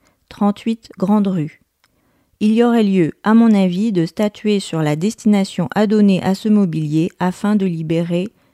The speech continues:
des locaux. Je vous serai obligé de bien vouloir me faire connaître votre décision dès que possible. Le maire. L'objet s'intitule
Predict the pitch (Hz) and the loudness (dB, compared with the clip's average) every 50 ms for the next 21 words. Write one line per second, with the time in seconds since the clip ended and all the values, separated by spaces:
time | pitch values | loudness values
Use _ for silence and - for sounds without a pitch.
0 | _ _ - - 190 220 214 214 214 202 - - 151 - 185 _ _ _ _ _ | _ _ -6 0 2 2 4 2 0 -2 -4 -8 -8 -8 -8 _ _ _ _ _
1 | _ _ _ _ _ _ _ - 180 185 208 220 208 214 208 - - 208 214 202 | _ _ _ _ _ _ _ -8 -2 0 0 0 0 -2 -6 -4 -4 -4 -2 0
2 | 185 175 - 190 180 196 220 208 190 202 196 175 160 165 151 160 214 226 233 220 | -2 -2 -2 -2 -2 0 -2 -2 0 0 -2 -2 -2 -4 -2 0 2 2 2 2
3 | 214 202 196 185 180 175 175 190 202 202 - - 175 160 160 - - - 190 190 | 2 0 0 0 0 0 -2 -2 -2 -4 -6 -6 -6 -6 -6 -8 -8 -6 -2 -2
4 | 190 190 208 226 - - 196 180 180 170 170 - - 170 160 165 226 226 - 208 | 0 0 -2 -4 -6 -6 -8 -6 -4 -6 -6 -6 -6 -8 -6 -6 -6 -8 -8 -10
5 | 180 170 165 175 180 196 240 _ _ _ _ _ _ _ - 202 214 226 - 247 | -8 -6 -4 -4 -4 -4 -6 _ _ _ _ _ _ _ -8 -4 -4 -4 -2 -4
6 | 226 - 220 208 208 - - - 170 156 151 170 180 185 _ _ _ _ _ _ | -4 -2 -4 -6 -6 -8 -12 -12 -12 -10 -10 -10 -12 -12 _ _ _ _ _ _
7 | _ _ _ _ _ _ _ _ _ _ _ - 202 226 233 220 190 160 147 156 | _ _ _ _ _ _ _ _ _ _ _ -4 0 2 2 4 2 2 -2 -6
8 | - - _ _ _ _ _ _ _ _ _ _ _ _ _ _ _ _ _ _ | -10 -16 _ _ _ _ _ _ _ _ _ _ _ _ _ _ _ _ _ _
9 | _ _ _ _ _ _ _ _ _ _ _ _ _ _ _ _ _ _ _ - | _ _ _ _ _ _ _ _ _ _ _ _ _ _ _ _ _ _ _ -2
10 | 190 196 190 185 185 185 180 - 202 220 226 - - - - 170 190 - 185 180 | 0 0 0 0 -2 -4 -2 0 0 0 0 -2 -6 -6 -4 -4 -4 -4 -6 -10
11 | 190 - - 208 220 220 - | -8 -4 -2 0 0 0 -2